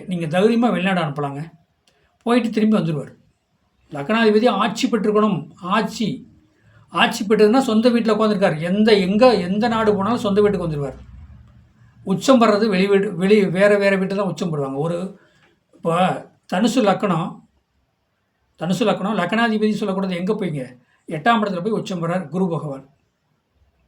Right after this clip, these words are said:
ரெண்டாம் இடத்துல நீச்சம் பெறார், தனுசுல ஆட்சி பெறார், மீனத்துல ஆட்சி பெறார். இப்ப தனுசுல ஆட்சி பெற்றாலும், மீனத்துல ஆட்சி பெற்றாலும், எத்தனை நாடு போனாலும் அவர் திரும்பி இந்தியாவுக்கு, அவர் சொந்த ஊர் பூர்வத்துக்கு வந்துருவாருங்க. இதாங்க சாதகம். இதை சொன்னோன்னே, சொன்ன பின்னாடி தான்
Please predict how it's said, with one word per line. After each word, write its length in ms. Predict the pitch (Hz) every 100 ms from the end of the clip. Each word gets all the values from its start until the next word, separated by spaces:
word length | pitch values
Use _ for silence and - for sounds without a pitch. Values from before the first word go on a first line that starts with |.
| _
ரெண்டாம் 380 | - 160 214 226
இடத்துல 240 | 208 214 185
நீச்சம் 340 | 202 214 185
பெறார், 260 | 147 127 123 _ _ _ _ _ _ _ _ _ _ -
தனுசுல 320 | 180 220 233
ஆட்சி 280 | 190 196 208
பெறார், 320 | 175 175 208 175
மீனத்துல 360 | 214 214 202
ஆட்சி 240 | 180 170 147
பெறார். 300 | 151 135 -
இப்ப 140 | 170 147
தனுசுல 380 | 151 196 214 202
ஆட்சி 240 | 202 208
பெற்றாலும், 440 | 190 196 190 214 185
மீனத்துல 320 | 214 208 196
ஆட்சி 160 | 185 175
பெற்றாலும், 380 | 180 180 233 254 - _ _ _
எத்தனை 360 | 160 151 247 226
நாடு 260 | 190 220 226
போனாலும் 340 | 190 190 220 226
அவர் 180 | 175 202
திரும்பி 220 | 214 214
இந்தியாவுக்கு, 440 | 185 208 196 165 151
அவர் 180 | 160 160
சொந்த 280 | 202 214 214
ஊர் 160 | 208 208
பூர்வத்துக்கு 440 | 147 233 226 190
வந்துருவாருங்க. 380 | 165 170 147 143 147 _ _ _ _ -
இதாங்க 320 | 175 190 214
சாதகம். 480 | 190 156 156 147 147 - _ -
இதை 200 | 170 160
சொன்னோன்னே, 500 | 196 220 208 220 220
சொன்ன 260 | 180 185
பின்னாடி 280 | 208 190 185
தான் 220 | 233 190